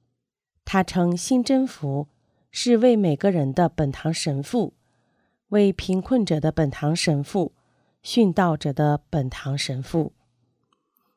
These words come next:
据梵蒂冈新闻网报道，五月二十六日，圣座丰盛部部长塞梅拉罗枢机在意大利诺瓦拉主教座堂主持弥撒，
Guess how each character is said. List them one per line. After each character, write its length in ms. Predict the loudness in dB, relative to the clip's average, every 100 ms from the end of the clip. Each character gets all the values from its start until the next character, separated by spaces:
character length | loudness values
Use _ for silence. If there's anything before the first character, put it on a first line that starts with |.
| 0
据 180 | 4 4
梵 220 | 4 2
蒂 100 | 2
冈 320 | 2 2 0
新 240 | 0 0
闻 160 | 0 0
网 160 | -4 -2
报 240 | -2 0
道， 300 | -2 -2 -6 _ _ _ _ _ -4
五 160 | 0
月 220 | 2 4 2
二 180 | 0
十 160 | -2 -2
六 240 | 0 2
日， 280 | 0 -2 -4 _ _ _ _ _
圣 260 | 0 4 4
座 220 | 4 2
丰 240 | 2 0 0
盛 180 | 0
部 140 | 0 -2
部 240 | 0 0
长 300 | 0 -4 -6 _ _ _ -6
塞 220 | 0 2
梅 160 | 4
拉 180 | 2 0
罗 180 | 0 -2
枢 220 | -2 -4
机 320 | -2 -2 -2 -4 _ _ _ _
在 280 | 0 0 0
意 100 | -2
大 200 | -2 0
利 320 | 0 0 -2 -8 _ _ _ _ _
诺 180 | 2 4
瓦 160 | 4 2
拉 240 | 0 -2
主 180 | -4 -4
教 160 | -4
座 220 | -4 -2 -4
堂 380 | -4 -8 -8 -10 _ _ _
主 160 | -4 -4
持 220 | -2 -4
弥 220 | -4 -4
撒， 320 | -2 -2 -2